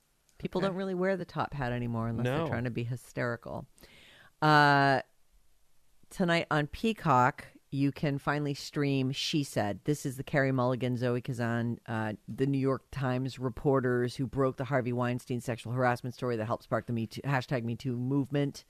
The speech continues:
Speaker 1: Um, it looks super drama. I've seen tons of trailers for this, and that is, you can stream it tonight. You don't have to go on Peacock. You don't have to go to the theaters.
Speaker 2: All right.
Speaker 1: Um,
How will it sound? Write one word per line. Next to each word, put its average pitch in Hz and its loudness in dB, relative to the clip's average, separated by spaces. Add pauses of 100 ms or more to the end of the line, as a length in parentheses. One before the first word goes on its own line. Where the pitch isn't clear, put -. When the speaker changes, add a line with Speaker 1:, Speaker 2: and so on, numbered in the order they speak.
(600)
Speaker 1:
Um, 120 0 (100)
it 175 4
looks 165 4 (120)
super - 4
drama. 135 4
I've 131 4
seen 135 -4
tons 127 -4
of 120 -8
trailers 123 -4
for - -12
this, 113 -4
and 120 -2
that 113 -2
is, 117 -8
you 139 2
can 131 0
stream 170 2
it - -8
tonight. 120 -4
You 90 -8
don't 113 -2
have 113 -8
to - -10
go 113 -4 (480)
on 135 0 (100)
Peacock. 123 -4
You 117 -6
don't 113 -2
have 110 -6
to 110 -10
go - -8
to 107 -6
the 107 -8
theaters. - -10 (520)
Speaker 2:
All 113 -8
right. 147 -4
Speaker 1:
Um, 139 4